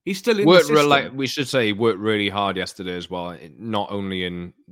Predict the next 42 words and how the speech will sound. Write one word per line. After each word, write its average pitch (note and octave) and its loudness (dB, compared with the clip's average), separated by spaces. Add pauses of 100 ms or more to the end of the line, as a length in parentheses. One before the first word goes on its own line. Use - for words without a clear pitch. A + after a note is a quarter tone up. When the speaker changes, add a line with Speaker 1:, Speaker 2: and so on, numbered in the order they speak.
Speaker 2:
the F#2+ -10
forward F2+ -8
direction. D#2 -14
You - -12
Speaker 1:
And E3 -2
Speaker 2:
know? F3 -4
Speaker 1:
he F#3+ -6
works G#3+ -2
more. E3+ -4
Every G#3+ 0
time A3 -4
you G#3+ -6
watch - -2
him, A#2 -12 (280)
there C3 0
again, C3 -2
those A2+ -6
little C#3 -2
gains. F#2+ -4
You B2 -4
know, B2+ -4
we E3 -4
talked D#3+ -6
about C3 -2
Dave C#3+ -2
Brailsford C3 -4
and G#2 -8
those G#2+ -6
one A#2 0
percent A2+ -8
in-, A2+ -8
incremental A2 -8
gains. F#2+ -4 (340)
That's G3 0
Speaker 2:
Margin-, - -2
Speaker 1:
how B3 2
f- A3 -4
Speaker 2:
mar-, G2+ -6 (320)
uh, G2+ -16 (340)
marginal F#2+ -10
Speaker 1:
m-, D#3 -8
Speaker 2:
gains. - -20